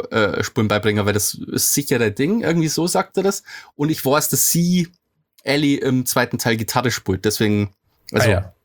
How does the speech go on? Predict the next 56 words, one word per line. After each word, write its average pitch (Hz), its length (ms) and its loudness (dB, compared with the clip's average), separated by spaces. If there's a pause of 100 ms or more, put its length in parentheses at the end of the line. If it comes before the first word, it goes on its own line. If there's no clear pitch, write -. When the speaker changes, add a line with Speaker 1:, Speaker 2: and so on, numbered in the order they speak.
(120)
Speaker 2:
Ja. 107 280 -6 (200)
Man 117 140 -2
spielt 156 380 0
auch - 60 2
Speaker 1:
denk 131 180 2
ich 127 60 2
Speaker 2:
oft - 80 -2
Speaker 1:
mal. 107 140 4
Speaker 2:
Gitarre 98 380 -4
tatsächlich, 98 540 -12
ja. 151 80 -12 (400)
Speaker 1:
Hab 202 160 0
ich 214 160 0
auch - 100 4
gesehen, 107 340 2
so 113 120 0
Szenen, 131 460 2
wo 117 80 2
man 107 320 2 (140)
se-, 113 160 0
Speaker 2:
Ja. 90 80 0 (100)
Speaker 1:
dann 107 300 0
irgendwie 110 220 0
Gitarre 113 460 -2
sp-, - 240 -10
ja, 104 140 2
Speaker 2:
Ach 123 60 -2
so, 175 160 2
stimmt, 135 160 2
im - 40 2
Speaker 1:
interessant. 117 240 2
Speaker 2:
Einser 156 220 2
spielt 202 280 -4
man 120 120 0
selbst 104 320 -2
gar 95 180 -2
nicht, 92 160 -6
oder? 147 260 -4 (800)
Speaker 1:
Da 120 80 0
gibt's - 220 -2
keine 107 160 2
Gitarre. 95 420 -4 (540)
Speaker 2:
Ach 101 120 -6
so, 110 360 -2
weil 101 140 0
ich - 100 -4
hab 123 100 -2
das - 160 -4
komplett 117 240 -2
ver-, - 140 -6
ich 107 80 -2
muss 104 160 0
es 95 100 -2
unbedingt 107 260 -2
nochmal 98 140 -2
spielen. 107 280 -8